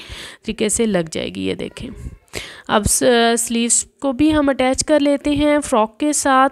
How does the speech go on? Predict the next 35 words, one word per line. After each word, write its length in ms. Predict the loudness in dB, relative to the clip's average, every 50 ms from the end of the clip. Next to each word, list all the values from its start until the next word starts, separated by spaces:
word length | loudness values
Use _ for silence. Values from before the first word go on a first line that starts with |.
| 0 -6 -8 -8 -10 -20 -20 _ -10
फ्रॉक 320 | -4 -2 0 0 0 -2
चूँकि 260 | -2 -4 -4 -2 -2
हमने 260 | -2 0 0 0 0 0
बंद 280 | 0 0 -2 -2 -2
कर 120 | -2 -2 0
लिया 260 | 2 4 4 4 4
था, 220 | 2 2 0 0 0 -6 -14 -14 -14 -10 -8
ये, 420 | -4 0 2 4 4 4 2 0 0 0
अ, 360 | 2 4 4 4 4 2 0 0 0
almost 680 | 2 2 2 2 4 4 6 6 6 4 2 0 0 2
घंटे 460 | 4 4 4 4 2 2 0 0 0
के 120 | 2 2
अंदर 280 | 2 2 2 2 4 4
आपका 600 | 4 4 2 0 0 0 2 4 6 6 4 4
फ्रॉक 560 | 2 0 -6 -6 -4 -2 0 0 0 -2 -2 -2
जो 100 | 0 0
है 200 | 0 2 0 0
वो 140 | 0 0 0
रेडी 380 | 0 2 0 0 0 0 0
होने 220 | 0 0 -2 -2 -4
वाला 260 | -6 -6 -6 -6 -6
है, 120 | -6 -8 -10 _ _ _ -20 -20 -20 -20 -20 -16 _ -4
ठीक 200 | -2 0 2 4
है। 180 | 2 2 2 0 2
आप 160 | 2 2 2
ज़रूर 360 | 2 0 -2 0 0 0 0 0
ट्राई 220 | 2 2 2 2 2
कीजिएगा 480 | 2 0 0 2 2 0 2 2 4
और 220 | 4 4 4 4 4
आपकी 340 | 2 0 0 -2 -2 -2 -2
बेटी 480 | -2 -2 0 0 0 2 2 0 0
जो 120 | 0 2 2
है 300 | 2 2 2 4 4 4
वो 340 | 4 4 4 6 6 6
डॉल 580 | 6 4 2 2 4 4 4 4 4 2 0 -2